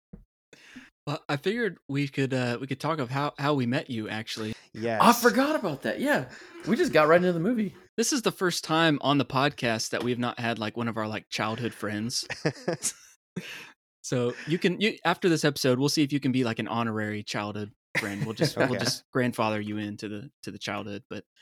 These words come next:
Speaker 2: I like
Speaker 1: um,
Speaker 2: that.
Speaker 1: uh,
Speaker 3: Okay.
Speaker 1: I, I remember, I, I know for a while, I feel like you've made, like, several TikToks of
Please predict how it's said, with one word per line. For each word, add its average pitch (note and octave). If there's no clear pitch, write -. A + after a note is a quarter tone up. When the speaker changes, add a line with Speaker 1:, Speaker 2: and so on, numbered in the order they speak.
Speaker 2:
I A#2+
like A2+
Speaker 1:
um, G#2
Speaker 2:
that. F#2
Speaker 1:
uh, A#2
Speaker 3:
Okay. A2
Speaker 1:
I, B2+
I C#3
remember, F3
I, E3
I D#3+
know G#3+
for G3
a C3
while, B2+
I B2
feel G#3+
like G3+
you've E3+
made, C3
like, F#2
several A2+
TikToks -
of G#2